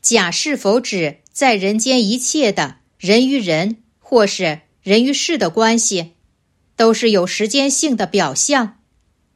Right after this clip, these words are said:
答：假的就是不真实的，不能长久的，都是假的。就算是你戴在脖子上的金项链，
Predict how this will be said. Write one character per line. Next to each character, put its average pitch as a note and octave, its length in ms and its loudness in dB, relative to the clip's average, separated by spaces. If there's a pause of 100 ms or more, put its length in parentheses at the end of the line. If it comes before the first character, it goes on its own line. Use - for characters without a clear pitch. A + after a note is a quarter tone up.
(320)
答： D#3 440 -2 (500)
假 E3 360 0
的 G#3 300 -2 (200)
就 G#3+ 180 4
是 F#3+ 140 0
不 F3 160 0
真 A#3 260 4
实 C#3 300 -4
的， D3 240 -6 (440)
不 A3+ 180 4
能 F#3+ 140 2
长 F#3 320 0
久 D#3 260 -2
的， E3 260 -6 (220)
都 A3 220 4
是 A#3+ 140 -2
假 D#3 380 -6
的。 D3+ 200 -6 (680)
就 G#3 240 4
算 G3 280 0
是 E3 360 -4 (400)
你 G#3 180 2
戴 G3+ 240 0
在 F#3 160 -2
脖 E3+ 280 -2
子 A3 100 -6
上 F#3+ 240 -2
的 D3+ 100 -6
金 A3+ 220 0
项 G#3+ 280 -2
链， F3+ 300 -4